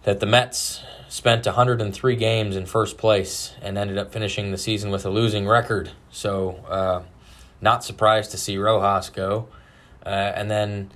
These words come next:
in the N L Central, three National League managers got canned already. So in the N-, N L Central,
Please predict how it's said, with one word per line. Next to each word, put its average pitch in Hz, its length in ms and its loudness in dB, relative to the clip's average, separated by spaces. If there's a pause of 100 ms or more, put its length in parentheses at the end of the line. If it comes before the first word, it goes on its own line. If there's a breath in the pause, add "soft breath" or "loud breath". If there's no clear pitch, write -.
(240 soft breath)
in 104 140 -6
the 107 120 -2
N 110 140 2
L 107 160 4
Central, - 420 0
three 190 200 4
National 143 420 4
League 90 160 -4
managers 90 480 -8
got 90 260 -8
canned 90 360 -4
already. 87 360 -8
So 98 360 2
in 98 100 -4
the 98 140 -8 (200)
N-, 117 80 -2
N 139 240 4
L 135 140 8
Central, 139 500 0